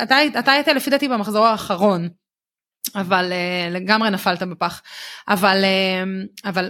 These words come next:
מה שאני רוצה להגיד זה שאחד הדברים שהיו מעניינים זה שאחרי שאנשים נרשמו, חלק מהאנשים שנרשמו היו אנשים שאני מכירה.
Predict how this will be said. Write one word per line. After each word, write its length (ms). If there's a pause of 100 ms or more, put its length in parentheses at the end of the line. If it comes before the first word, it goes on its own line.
מה 180
שאני 160
רוצה 220
להגיד 400
זה 100
שאחד 880
הדברים 320
שהיו 240
מעניינים 560
זה 120
שאחרי 280
שאנשים 380
נרשמו, 480
חלק 300
מהאנשים 440
שנרשמו 560
היו 200
אנשים 240
שאני 220
מכירה. 420